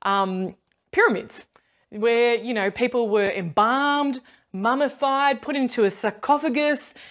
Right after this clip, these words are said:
put into a pyramid, and hopefully go to the Valley of Yaku, where they would accompany the sun on its daily ride. I don't know why that's something to aspire to, but that's what they wanted to do. Unless, of course, they ran into Brendan Fraser, who tears all mummies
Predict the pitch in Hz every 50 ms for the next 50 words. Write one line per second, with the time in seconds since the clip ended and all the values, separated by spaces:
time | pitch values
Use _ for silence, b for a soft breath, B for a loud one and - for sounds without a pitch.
0 | B B B B B - 330 320 285 254 226 - 262 240 214 202 190 185 - B
1 | B B B B - - 320 339 339 330 320 311 330 330 320 320 320 294 - B
2 | B B B B B - 254 269 269 269 269 269 269 240 233 - - - - -
3 | 269 294 - - 294 285 214 254 254 254 254 247 - - 262 247 202 240 220 175
4 | 233 262 311 330 320 302 285 214 233 247 247 - - 294 262 226 175 147 - b
5 | b b b b b 190 196 214 214 220 220 214 214 - 294 262 277 294 262 220
6 | 262 - - 247 226 214 185 165 160 156 b b b b b - 185 190 180 -
7 | - 220 208 208 202 190 180 170 190 180 156 151 156 175 208 220 196 202 190 180
8 | 175 - - 185 180 170 180 - - - - 202 - 180 - 214 202 - - 285
9 | 294 294 - 302 240 254 - 233 - - 214 - 202 190 180 180 185 175 165 175
10 | 175 B B B B B B B - 226 196 170 226 233 208 170 - - - B
11 | B B B B B 202 202 220 214 214 - 196 - - 214 208 202 196 202 -
12 | 202 185 190 190 196 185 180 - 196 170 160 - 202 190 180 180 175 170 - 302
13 | 302 311 294 277 277 240 196 202 196 190 190 190 190 B B B B - 220 208
14 | 196 175 - - 226 233 220 220 220 214 214 214 208 196 208 -